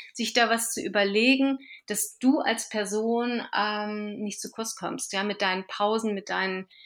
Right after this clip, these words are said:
mit deinen Erholungszeiten, äh, wo du Kraft tanken kannst, einfach was dir wichtig ist.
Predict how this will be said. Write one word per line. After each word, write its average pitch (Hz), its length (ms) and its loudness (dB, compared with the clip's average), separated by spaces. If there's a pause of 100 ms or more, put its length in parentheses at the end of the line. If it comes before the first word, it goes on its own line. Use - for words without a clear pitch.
(160)
mit 180 160 -8
deinen 190 280 2
Erholungszeiten, 196 1600 -4
äh, 180 180 -8
wo 214 40 -6
du 208 100 -8
Kraft - 340 -4
tanken 202 300 -6
kannst, 202 460 -4
einfach 202 240 -2
was 202 160 -6
dir 196 200 -2
wichtig - 400 -6
ist. - 240 -20